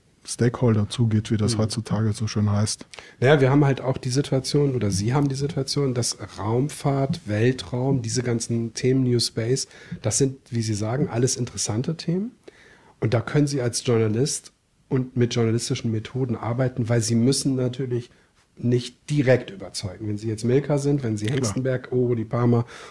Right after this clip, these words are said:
Speaker 2: und Herdinger sind, dann haben Sie schon noch eine, noch eine größere Herausforderung zwischen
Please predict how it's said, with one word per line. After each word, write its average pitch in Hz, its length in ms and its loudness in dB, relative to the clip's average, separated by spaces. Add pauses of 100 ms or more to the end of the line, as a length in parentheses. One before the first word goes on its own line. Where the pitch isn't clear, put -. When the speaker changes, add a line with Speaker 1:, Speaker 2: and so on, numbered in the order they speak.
Speaker 2:
und 110 80 0
Herdinger 139 320 4
sind, 139 160 2 (280)
dann 120 140 2
haben 143 160 4
Sie 131 120 0
schon 151 340 4 (220)
noch 139 240 4
eine, 123 100 2 (220)
noch 147 320 6
eine 147 160 10
größere 139 580 4
Herausforderung 131 760 4 (180)
zwischen 143 520 4